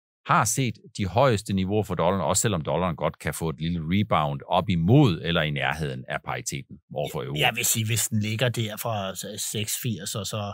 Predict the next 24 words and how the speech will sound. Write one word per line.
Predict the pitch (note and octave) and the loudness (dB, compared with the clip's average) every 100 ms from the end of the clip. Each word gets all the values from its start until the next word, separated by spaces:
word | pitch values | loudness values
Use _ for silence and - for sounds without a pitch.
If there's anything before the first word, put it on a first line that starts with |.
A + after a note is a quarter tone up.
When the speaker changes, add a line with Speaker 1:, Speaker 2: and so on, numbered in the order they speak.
| - _ - | -10 _ -8
Speaker 2:
ligger | G#2+ G#2 G#2 | -4 -4 -4
og, | G2+ F#2+ G2+ F2+ | -6 -6 -8 -10
og, | A2 G#2+ | -10 -10
og, | G2 G2+ - | -10 -12 -12
og | G#2 F#2 _ _ | -12 -12 _ _
flirter | G#2 G2+ G#2 | -4 -4 -2
lidt | G#2+ G#2 A2+ | -2 -2 -4
med | A2 | -4
syv, | - G#2+ - | -4 -6 -6
så | A#2 | -8
tror | - A2+ G2 | -8 -8 -8
jeg, | |
at | G#2+ | -6
de | A2+ _ | -10 _
danske | G#2+ G2+ - A2 | -8 -8 -8 -8
selskaber | G#2+ G2 - A2+ F#2+ - | -8 -10 -10 -12 -12 -14
vil | F#2+ F#2 | -14 -12
være | F2+ E2+ | -12 -10
meget, | E2 D#2+ F#2 | -8 -8 -6
meget | F2+ - | -8 -10
glade, | - D#2+ F2 E2 | -12 -14 -12 -14
alle | F2 | -14
dem, | F#2 | -16
der | F2 | -16